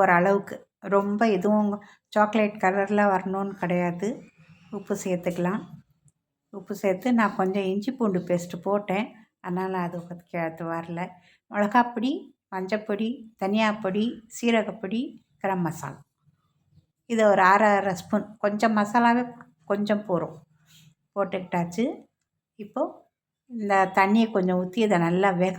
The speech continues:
வச்சுக்கலாம். மசாலா அந்த பச்சை வாசனை எல்லாம் போட்டும். அதுக்கப்புறம் இதுல உருளைக்கிழங்கு சேர்த்துக்கலாம். உருளை சே-, சேர்த்து நல்லா அதை கலந்து விட்டுக்கலாம். கலந்து விட்டுட்டு ஒரு ரெண்டு, மூணு ஸ்பூன், ஒரு கைப்பிடி நிறைய தான் நான் எடுத்தேன்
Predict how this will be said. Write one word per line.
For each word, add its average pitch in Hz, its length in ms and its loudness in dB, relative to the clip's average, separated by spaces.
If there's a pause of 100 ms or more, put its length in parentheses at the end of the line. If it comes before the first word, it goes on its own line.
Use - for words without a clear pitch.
வச்சுக்கலாம். 160 460 -2
மசாலா 180 300 -2
அந்த 170 120 -8 (100)
பச்சை 185 300 0
வாசனை 214 320 0
எல்லாம் 180 200 0 (140)
போட்டும். 170 380 -2 (720)
அதுக்கப்புறம் 233 560 4
இதுல 233 260 2
உருளைக்கிழங்கு 170 580 2
சேர்த்துக்கலாம். 165 500 -2 (1500)
உருளை 233 200 4 (100)
சே-, - 260 -20 (160)
சேர்த்து 202 260 -6 (120)
நல்லா 240 520 4
அதை 190 100 2 (160)
கலந்து 208 340 4
விட்டுக்கலாம். 170 440 -8 (800)
கலந்து 214 360 6
விட்டுட்டு 196 280 -2 (120)
ஒரு 202 120 2 (140)
ரெண்டு, 220 220 4 (100)
மூணு 202 320 0
ஸ்பூன், 240 260 -2 (600)
ஒரு 185 100 0 (120)
கைப்பிடி 233 320 2 (120)
நிறைய 196 200 4 (100)
தான் 220 160 2
நான் 180 220 2
எடுத்தேன் 170 340 -4